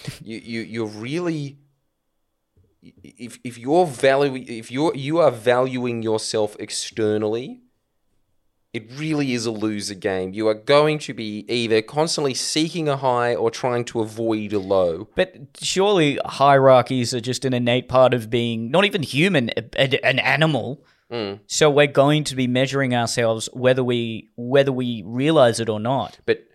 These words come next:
Speaker 1: who's measuring themselves the least, I think, moves forward in life the most.
Speaker 2: You think so?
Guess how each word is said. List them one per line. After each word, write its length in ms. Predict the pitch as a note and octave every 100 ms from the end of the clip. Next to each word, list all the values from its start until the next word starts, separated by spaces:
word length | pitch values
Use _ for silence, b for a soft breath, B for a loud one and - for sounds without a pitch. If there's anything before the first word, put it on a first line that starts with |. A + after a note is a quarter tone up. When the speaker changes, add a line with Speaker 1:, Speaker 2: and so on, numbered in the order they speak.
| _ _ _ -
Speaker 1:
who's 340 | B2 A#2+ A#2
measuring 400 | G#2+ G#2+ G#2 G2+
themselves 540 | G2 F#2+ - F#2+ F#2+ F#2
the 100 | F2+
least, 560 | F2+ F2+ E2 - - -
I 100 | F2+
think, 240 | F2+ G2 F2
moves 340 | G2+ F2 E2
forward 360 | - F#2+ E2+ E2
in 120 | E2+
life 360 | F2 E2 D#2+ -
the 80 |
most. 580 | F2 E2 - E2 - - _ _ _ _ _ _ _ _ _ _ _ _ _ _ _ _ _ _ _ _ _ _ _ _ _ _
Speaker 2:
You 120 | D3
think 200 | D3 F3
so? 340 | - F#3+ C#4